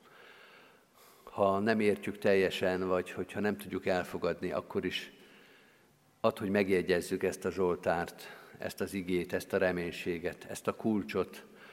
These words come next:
amely a boldogság felé nyit ajtót. Add, hogy be tudjunk lépni ezen az ajtón. Segíts megérteni a Te igédet.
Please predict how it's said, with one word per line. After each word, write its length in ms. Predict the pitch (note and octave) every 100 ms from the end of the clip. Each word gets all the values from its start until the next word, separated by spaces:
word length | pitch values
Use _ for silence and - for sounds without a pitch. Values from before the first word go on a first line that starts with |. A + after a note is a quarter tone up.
| - - - - -
amely 380 | F#2+ F#2 F#2
a 60 | F2+
boldogság 600 | F#2+ F#2+ G2+ - F#2+ D#2+
felé 340 | - G2+ F2+ F2
nyit 260 | F2+ E2+
ajtót. 640 | F2 E2+ E2 F2+ E2+ - - - - - _ _ _
Add, 140 | - -
hogy 140 | G2
be 120 | G#2
tudjunk 360 | - F#2 F#2+ F2+
lépni 580 | G2 G2 - F#2+ F2 G2
ezen 240 | F#2+ F#2
az 140 | E2+
ajtón. 500 | F2+ E2+ D2+ F2+ E2 - - _ _ - - - - - - -
Segíts 340 | A2+ G#2 -
megérteni 580 | A2 G2 G2 - G#2+ G2
a 100 | F#2+
Te 120 | G2+
igédet. 720 | F2+ E2+ F2 E2+ E2+ - -